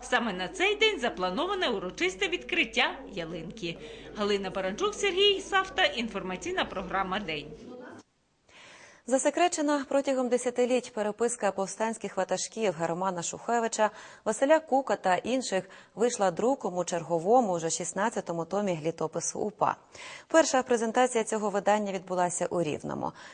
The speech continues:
Speaker 2: Місце, говорять упорядники, обрали не випадково, адже саме на Рівненщині зародився сімдесят років тому український повстанський рух.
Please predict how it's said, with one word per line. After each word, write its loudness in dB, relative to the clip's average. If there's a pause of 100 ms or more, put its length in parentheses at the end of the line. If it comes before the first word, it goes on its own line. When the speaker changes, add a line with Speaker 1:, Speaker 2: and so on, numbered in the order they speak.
(120)
Speaker 2:
Місце, 2
говорять 2
упорядники, 2
обрали 2
не -4
випадково, 4 (340)
адже 4
саме 2
на 2
Рівненщині 2
зародився 0
сімдесят -2
років -2
тому -2
український 0
повстанський -2
рух. -2